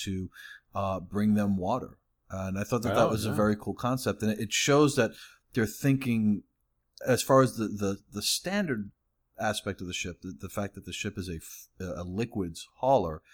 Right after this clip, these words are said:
Speaker 1: that they're thinking outside the box of, it's not just going to be fuel. It's gonna be water and, and milk and anything, anything else that, that's liquid that is gonna need to go to point A to point B. And I think that's gonna make, uh, the quest system,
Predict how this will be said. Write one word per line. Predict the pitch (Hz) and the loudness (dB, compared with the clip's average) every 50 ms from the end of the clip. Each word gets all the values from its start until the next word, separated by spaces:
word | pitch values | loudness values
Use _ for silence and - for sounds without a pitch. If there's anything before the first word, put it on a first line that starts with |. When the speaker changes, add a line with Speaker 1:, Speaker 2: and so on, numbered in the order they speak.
| - - - _ _ _ - | -20 -20 -20 _ _ _ -2
Speaker 1:
that | - 113 107 | 0 0 2
they're | - 110 | 0 -2
thinking | 107 - 139 135 131 135 117 110 - | 0 0 0 0 0 0 -2 -4 -2
outside | - 117 113 - - - - 123 107 101 92 | -2 -2 -2 -2 -4 -4 -2 0 0 0 -2
the | 95 | -4
box | 87 - 98 101 104 104 - - - 98 | -6 -4 -2 -2 -2 -4 -4 -8 -10 -10
of, | 87 80 - - | -10 -12 -12 -10
it's | 95 92 - - - 95 | -8 -8 -8 -6 -2 0
not | 101 101 104 104 101 - - 120 | 0 0 0 0 -2 -6 -10 -14
just | - - 131 123 113 - - - | -8 -4 -4 -4 -4 -6 -8 -6
going | - 92 92 90 87 82 | -4 -4 -4 -4 -4 -6
to | |
be | 80 73 78 78 | -8 -8 -10 -12
fuel. | - - - 101 92 82 67 57 60 71 | -12 -12 -10 -8 -8 -8 -8 -10 -12 -14
It's | 78 - - | -14 -12 -10
gonna | - 92 87 | -10 -10 -8
be | 82 80 87 85 | -8 -8 -8 -8
water | 82 82 87 87 87 82 78 76 69 64 62 64 | -8 -6 -4 -4 -4 -4 -6 -8 -10 -12 -14 -14
and, | 65 67 - 76 | -14 -14 -12 -12
and | 80 80 80 82 | -10 -8 -8 -6
milk | 87 92 87 82 80 - - | -6 -6 -6 -8 -10 -10 -12
and | 82 76 | -12 -12
anything, | - 78 98 104 110 107 - 107 101 98 92 92 - _ _ _ _ _ _ _ - | -8 -6 -4 -4 -4 -4 -4 -4 -4 -4 -6 -8 -10 _ _ _ _ _ _ _ 0
anything | 127 131 127 120 110 110 | 2 2 2 2 0 0
else | 107 110 107 - | 0 -2 -2 -2
that, | 101 - - _ | -6 -8 -6 _
that's | - 98 85 - - - _ - | -6 -6 -4 -6 -10 -14 _ -10
liquid | 98 95 101 107 104 107 - 98 92 90 82 87 - | -6 -4 -4 -4 -4 -2 -4 -4 -4 -4 -6 -8 -6
that | 98 92 90 90 - - | -4 -2 -2 -2 -4 -6
is | 104 90 | -8 -10
gonna | - 87 92 | -8 -6 -4
need | 95 92 95 87 | -2 -2 -2 -4
to | 95 | -4
go | 90 92 | -6 -6
to | 87 | -6
point | 87 _ - 98 92 90 | -8 _ -8 -6 -6 -4
A | 87 82 | -4 -6
to | 85 | -8
point | - - 92 85 85 - - | -10 -10 -10 -10 -10 -8 -4
B. | 123 120 110 | -4 -2 -2
And | 95 90 | -2 -2
I | 90 | -4
think | - 107 101 | -6 -6 -6
that's | 101 101 - | -6 -6 -6
gonna | - - 101 95 | -4 -2 -2 0
make, | 92 90 92 95 101 101 104 104 104 - - _ _ - - _ _ _ _ _ - | 0 0 0 0 2 2 0 0 -4 -10 -20 _ _ -20 -20 _ _ _ _ _ -4
uh, | 92 90 90 87 87 76 85 | -2 0 0 -2 -4 -6 -8
the | - 90 | -12 -12
quest | - - - 135 135 135 - - | -6 0 2 2 2 2 0 -2
system, | - 107 92 - - - 92 87 82 82 80 | -2 -2 -4 -4 -6 -6 -6 -4 -4 -6 -8